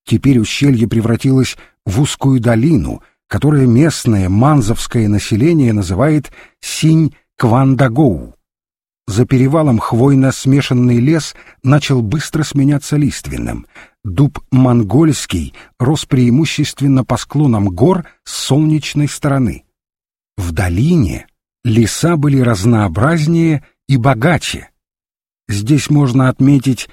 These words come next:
мелколистную липу, любительницу опушек и прогалин, жёлтый клён с глубоко разрезанными бледными листьями, иву пепельную, полукуст полудерева,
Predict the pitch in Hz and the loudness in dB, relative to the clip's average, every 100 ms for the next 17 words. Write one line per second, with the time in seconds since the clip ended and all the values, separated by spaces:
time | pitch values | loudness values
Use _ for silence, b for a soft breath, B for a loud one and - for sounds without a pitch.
0 | b - 131 127 - 139 131 135 - 143 | b 0 2 2 0 0 0 -2 -2 0
1 | 135 127 131 123 - 78 - b _ 110 | 2 2 2 0 -2 -8 -10 b _ -2
2 | 110 123 117 113 110 98 113 104 - 147 | 0 0 2 2 2 0 -2 -2 -2 -2
3 | - 117 107 123 113 98 71 57 50 - | -2 -2 -2 -2 -2 -2 -4 -6 -10 -14
4 | B B B - 80 185 160 202 - 147 | B B B -4 2 2 2 0 2 4
5 | 120 110 104 b _ - 95 92 123 117 | 4 4 0 b _ -10 -8 -2 0 0
6 | - 135 110 101 147 131 117 107 107 104 | 0 0 0 0 0 2 2 2 2 0
7 | 90 127 135 139 139 143 95 - - - | 0 0 2 2 4 2 0 -6 -10 -8
8 | - - _ _ _ 147 147 131 135 - | -8 -10 _ _ _ 2 4 4 0 0
9 | 151 143 110 95 87 76 62 62 - _ | 2 2 2 0 -2 -4 -8 -12 -20 _
10 | _ 139 131 131 - 151 120 - 135 113 | _ 0 2 2 0 -2 -2 -4 -2 0
11 | 107 95 107 73 60 - | 0 0 0 -2 -8 -14